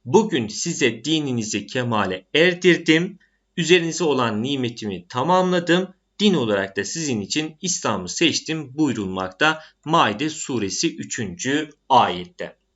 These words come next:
Kavram sorumuz var sırada. Peygamberler kendilerine gelen mesajları hiç değiştirmeden aynısıyla insanlara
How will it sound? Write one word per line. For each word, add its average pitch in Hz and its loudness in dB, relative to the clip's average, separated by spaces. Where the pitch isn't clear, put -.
Kavram 214 4
sorumuz 185 0
var 160 6
sırada. 156 2
Peygamberler 202 4
kendilerine 196 2
gelen 123 4
mesajları 180 2
hiç - 0
değiştirmeden 139 2
aynısıyla 185 2
insanlara 175 0